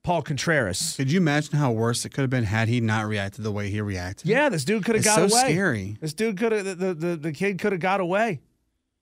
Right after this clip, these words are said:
Speaker 1: I mean, I, I just heard a story, uh, from a friend, a friend of a friend this past weekend, who knows for a fact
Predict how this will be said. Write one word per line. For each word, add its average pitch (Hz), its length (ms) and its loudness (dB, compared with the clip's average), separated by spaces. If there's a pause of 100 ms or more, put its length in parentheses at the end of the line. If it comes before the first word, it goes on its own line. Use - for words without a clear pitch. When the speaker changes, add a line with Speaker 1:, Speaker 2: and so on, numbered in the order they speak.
(640)
Speaker 1:
I 160 40 -2
mean, 175 120 0
I, 196 180 2
I 165 80 0
just 180 200 -4
heard 208 120 0
a 196 60 -2
story, 175 560 -4 (500)
uh, 139 360 0 (140)
from 156 180 -4
a 143 40 -2
friend, 147 580 0 (280)
a 131 60 -10
friend 196 260 0
of 160 80 -2
a 156 60 -2
friend 175 300 0
this 156 160 -2
past 202 400 0
weekend, 156 540 -4 (1000)
who 208 180 2
knows 233 480 2
for 233 240 0
a 202 80 0
fact - 600 -4